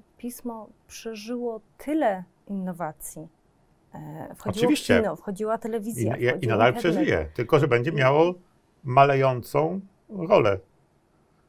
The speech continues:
Speaker 2: Będzie z, inne technologie, sposoby przekazywania przeżyć wchodzą równolegle i pożerają tą część, którą miało pismo. To samo się stało na przykład z radiem. Z-, zobacz sobie, jak
Speaker 1: Mhm.
Speaker 2: na początku dwudziestego wieku, jaką rolę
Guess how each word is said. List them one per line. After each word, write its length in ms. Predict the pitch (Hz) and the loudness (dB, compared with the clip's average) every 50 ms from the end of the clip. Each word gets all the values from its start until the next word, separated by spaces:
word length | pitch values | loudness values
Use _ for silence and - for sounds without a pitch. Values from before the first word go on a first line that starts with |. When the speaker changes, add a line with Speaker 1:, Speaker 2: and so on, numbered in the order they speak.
| _ _ - | _ _ -10
Speaker 2:
Będzie 260 | 165 143 139 151 147 | -8 -6 -4 -4 -6
z, 140 | 127 - - 123 - - - - - _ - | -6 -8 -14 -18 -18 -16 -16 -18 -18 _ -4
inne 480 | - 202 233 233 190 160 147 135 127 123 - _ - - - - - - - - - | -4 -2 -2 0 4 4 4 4 4 0 -4 _ -20 -18 -18 -18 -18 -16 -16 -12 -6
technologie, 600 | 147 135 - 139 127 123 113 95 98 113 139 147 151 - - - | -6 -6 -4 -2 -2 0 0 0 -2 -4 -4 -4 -6 -10 -20 -20
sposoby 440 | - - - - 123 - 135 131 117 | -20 -12 -4 -4 -4 -2 0 -2 -2
przekazywania 680 | - 135 117 - 123 104 113 110 117 107 107 107 107 104 _ _ _ _ _ _ | -2 -6 -4 -4 -4 -4 -2 -2 -2 -2 -2 -6 -8 -8 _ _ _ _ _ _
przeżyć 340 | - 123 107 131 156 151 - | -8 -6 -4 -4 -6 -8 -16
wchodzą 580 | - - - 165 151 135 156 151 151 156 156 151 - _ - | -12 -2 0 0 2 4 4 2 2 2 -4 -10 -14 _ -4
równolegle 720 | 135 131 139 135 143 143 131 120 110 92 101 110 131 175 - - _ _ _ _ _ _ _ _ _ _ - | -4 -2 -2 0 0 2 2 2 2 2 -2 -2 -2 -2 -4 -6 _ _ _ _ _ _ _ _ _ _ -10
i 80 | - | -10
pożerają 640 | 131 - 175 147 143 165 156 165 170 170 170 165 - | -4 0 0 2 4 4 6 6 4 4 2 0 -4
tą 180 | - 151 139 131 | -6 -6 -6 -4
część, 300 | - 143 139 147 143 - | -4 -4 -4 -4 -6 -8
którą 200 | - 135 123 127 | -8 -8 -6 -4
miało 260 | 131 127 123 123 120 | 0 2 2 2 2
pismo. 360 | - 113 107 - - 113 - | 0 -6 -10 -8 -10 -14 -12
To 140 | - - 170 | -6 -6 -4
samo 220 | - 214 214 208 | -2 -2 -4 -2
się 120 | - 190 - | -2 -4 -2
stało 200 | - 190 175 175 | 2 2 2 2
na 60 | 160 | 2
przykład 260 | - 175 - 156 131 | -2 0 0 0 2
z 40 | 139 | 6
radiem. 380 | 120 117 95 85 87 98 101 - _ _ _ _ _ _ _ _ _ - | 6 6 4 4 0 -10 -10 -14 _ _ _ _ _ _ _ _ _ -4
Z-, 300 | 147 147 143 143 - 143 | -2 -2 -2 -4 -4 -4
zobacz 240 | 156 180 185 175 - | -4 -2 -2 -2 -4
sobie, 240 | - - 151 139 147 | -4 -6 -2 0 2
jak 120 | 143 156 220 | 2 0 0
Speaker 1:
Mhm. 340 | 208 226 - - - - 139 | -2 -6 -6 -8 -6 -2 -2
Speaker 2:
na 80 | 135 | -2
początku 400 | 135 - 127 - 160 147 - 156 | 0 -2 -4 -4 -6 -6 -6 -6
dwudziestego 500 | 127 120 127 131 120 - - 127 113 123 | -6 -4 -6 -6 -6 -6 -6 -4 -4 -2
wieku, 320 | 107 110 101 - - - 139 | -2 -2 -4 -4 -4 -4 -2
jaką 360 | 135 156 151 - 160 135 110 | -2 -2 0 0 -2 0 0
rolę 360 | 113 131 135 131 131 135 139 | 0 0 2 2 2 2 0